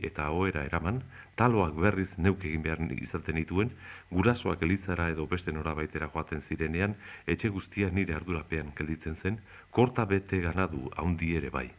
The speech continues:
Txerrientzako osala, eh, prestatu, askara eraman, haren azpiak atera, sastegira eraman, eta abar, eta abar, nire ardurapean gelditzen ziren, sarri baino sarriagotan, eta arazoak zintzo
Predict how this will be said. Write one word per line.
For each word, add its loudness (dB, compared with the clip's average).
Txerrientzako 4
osala, 0
eh, -8
prestatu, -2
askara 0
eraman, 0
haren 2
azpiak -4
atera, 0
sastegira -2
eraman, 2
eta -2
abar, -4
eta -8
abar, -6
nire -2
ardurapean -4
gelditzen -6
ziren, -4
sarri -2
baino -4
sarriagotan, -2
eta 0
arazoak -2
zintzo -4